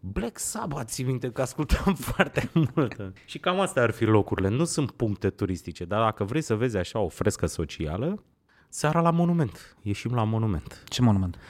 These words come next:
Speaker 1: Este un monument al eroilor din Țăndărei,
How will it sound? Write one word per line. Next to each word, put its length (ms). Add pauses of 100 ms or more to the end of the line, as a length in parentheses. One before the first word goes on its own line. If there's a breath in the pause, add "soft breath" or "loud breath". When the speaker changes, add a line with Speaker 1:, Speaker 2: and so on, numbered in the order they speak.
(380 loud breath)
Speaker 1:
Este 260
un 140
monument 400
al 120
eroilor 560
din 280
Țăndărei, 680